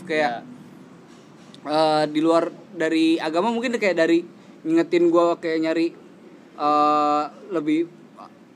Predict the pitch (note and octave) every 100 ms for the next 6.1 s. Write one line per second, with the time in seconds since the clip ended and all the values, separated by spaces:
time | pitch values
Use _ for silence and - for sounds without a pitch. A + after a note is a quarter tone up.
0 | - - - C3 B2 B2+ A#2+ C3 B2+ C3
1 | C3+ C3 C3+ C3+ C#4+ G3+ F3+ - F#3 A3
2 | A3 D#3 B2 B2 A#3+ B3 C4 C4 C4+ D4+
3 | D#4+ D4 - G#3+ D4 A3 C#4+ A#3+ B3 C#4
4 | C4 A3 B3 B3 G#3 G#3+ F#3+ G3+ A#3+ A3
5 | C4 G#3+ - - - - G#3 G3 G3+ G3+